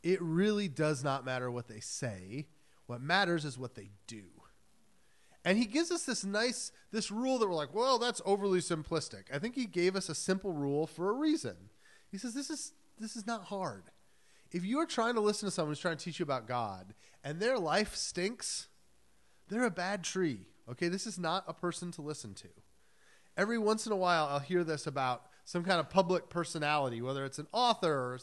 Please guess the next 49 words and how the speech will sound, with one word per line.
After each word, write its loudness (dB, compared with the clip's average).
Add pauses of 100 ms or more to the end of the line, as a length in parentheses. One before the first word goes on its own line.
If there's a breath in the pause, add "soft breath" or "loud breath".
(120)
preacher -4
on -2
T -10
V -8
or -6
whatever. -4 (280 loud breath)
Someone 4
goes, 2 (240 loud breath)
"Well, 8
you 2
know, 6
I 4
don't 2
know 4
about 4
everything -2
he -2
does 2
in -2
his -6
life, 2
but -4
he -6
just -6
preaches -4
the -6
word -6
so -8
well." -14 (400 soft breath)
No, 4
he 4
doesn't. 0 (1300 soft breath)
If -4
he's -2
got 2
a 2
bad 2
life, 0 (100)
he -10
doesn't 2
te-, -2
preach 0
the -2
word 0
well. -4 (480 soft breath)
He's -4
a -2
bad -4
tree. 0